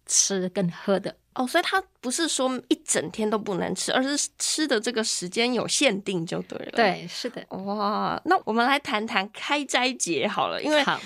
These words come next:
Speaker 2: 我想说就在这个肚子饿的时候谈那个不能吃东西，心情好像有点受影响。
Speaker 1: <laughs>
Speaker 2: 我们来谈谈可以吃东西的时候好了。
Speaker 1: 好。
Speaker 2: 那开斋节的内容有什么呢？
Speaker 1: 哎呀，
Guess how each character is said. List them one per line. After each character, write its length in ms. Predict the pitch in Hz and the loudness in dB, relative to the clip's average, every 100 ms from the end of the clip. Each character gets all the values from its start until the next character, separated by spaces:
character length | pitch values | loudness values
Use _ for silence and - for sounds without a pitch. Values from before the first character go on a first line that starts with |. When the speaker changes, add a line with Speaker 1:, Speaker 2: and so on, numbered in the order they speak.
| 208 | -2
Speaker 2:
我 120 | 254 | 0
想 260 | 277 214 208 | 2 -2 -2
说 140 | 254 | -2
就 120 | 269 | 0
在 160 | 269 254 | 2 0
这 140 | 240 | 0
个 140 | 220 220 | -2 -2
肚 200 | - 254 | -2 -4
子 340 | 220 190 175 - | -4 -4 -2 2
饿 120 | 247 | 2
的 140 | 190 190 | 2 0
时 160 | - | 0
候 160 | 196 226 | 0 0
谈 340 | - 170 180 | 2 2 2
那 140 | 214 202 | 0 0
个 160 | 180 | -2
不 160 | - 262 | 0 2
能 160 | 185 | 2
吃 220 | 202 - 214 | 2 -2 0
东 240 | 214 226 | 2 2
西， 180 | 220 220 | 0 -2
心 180 | 240 233 | 0 0
情 160 | 175 | -2
好 160 | 180 147 | -2 0
像 240 | - - - - | 2 4 4 4
有 80 | 220 | 2
点 180 | - 359 | 4 2
受 180 | - | 4
影 420 | 370 - 208 185 220 | 2 2 0 -2 -6
响。 220 | - 214 - - - - - | -6 -8 -8 -10 -10 -8 -2
Speaker 1:
<laughs> 480 | - - - - - | 0 0 -6 -10 -2
Speaker 2:
我 40 | |
们 140 | 240 285 | 4 4
来 60 | |
谈 200 | 294 269 | 2 -4
谈 220 | 240 233 247 - _ - | -2 -2 -2 -12 _ -8
可 140 | - | 0
以 60 | 302 | 0
吃 280 | - - 233 | 0 -2 0
东 180 | 240 | 2
西 160 | 269 240 | 2 2
的 140 | 220 | 2
时 300 | 196 - 160 | 2 -2 -2
候 200 | 185 185 | 0 2
好 140 | 170 - | 2 -4
了。 140 | - - | -6 -8
Speaker 1:
好。 160 | - 180 | -2 2
Speaker 2:
那 80 | 403 | 2
开 240 | - 269 285 | 0 -2 0
斋 240 | 285 262 | 0 0
节 180 | 254 165 | -2 -2
的 120 | 151 | -2
内 200 | 185 196 | -2 -2
容 200 | 165 - | -2 -4
有 160 | - 185 | -6 -6
什 180 | - - | -6 -8
么 160 | - | -10
呢？ 400 | - 98 - 262 - - - | -10 -8 -6 -8 -10 -18 0
Speaker 1:
哎 60 | |
呀， 100 | 269 | 4